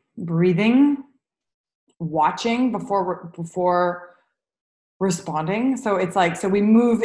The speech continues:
into the field of, of conscious creation. We're stepping away from, like, the knee-jerk reaction, which is where so many of us are operating. And, and we're creatures designed for,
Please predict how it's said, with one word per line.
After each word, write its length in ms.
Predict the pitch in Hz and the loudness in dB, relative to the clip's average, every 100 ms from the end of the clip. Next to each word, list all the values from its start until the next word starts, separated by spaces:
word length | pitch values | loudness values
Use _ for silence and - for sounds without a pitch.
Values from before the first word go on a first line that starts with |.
| - | -4
into 540 | 214 202 196 - 196 | -2 0 -2 -2 -2
the 100 | 170 175 | -2 -6
field 300 | - 185 180 | -6 -4 -2
of, 220 | 175 170 - | -4 -8 -8
of 140 | 170 | -8
conscious 400 | - 185 170 175 | -4 -4 -2 -6
creation. 800 | 165 - 151 160 160 104 98 - _ _ - _ | -6 -6 -4 -4 -4 -8 -10 -16 _ _ -20 _
We're 500 | - 190 175 - - - _ _ _ _ _ _ | -2 2 2 0 -6 -16 _ _ _ _ _ _
stepping 400 | - - 208 202 | -14 0 0 2
away 200 | 185 185 | 2 2
from, 160 | 170 175 | 2 0
like, 180 | 165 156 | -2 0
the 80 | 165 | -2
knee-jerk 500 | 170 170 170 156 - | 0 -2 -4 -8 -6
reaction, 600 | 170 147 156 - 220 220 | -4 -2 -4 -6 -4 -4
which 200 | 190 175 | -4 -2
is 420 | 175 170 165 - - _ _ _ | -2 -2 -4 -16 -20 _ _ _
where 200 | 185 196 | 2 2
so 280 | 175 - 202 | 2 0 0
many 280 | 196 190 196 | 2 2 2
of 80 | 170 | 2
us 180 | 165 165 | 0 0
are 140 | - | 2
operating. 560 | 165 170 175 156 92 104 | 4 4 0 -4 -4 -4
And, 220 | 185 190 | -2 0
and 120 | 220 | 4
we're 160 | 226 233 | 4 2
creatures 420 | - 359 359 247 | 2 2 4 0
designed 480 | - 180 202 196 180 | -2 -2 0 0 -2
for, 460 | - 165 165 160 | -2 0 0 -2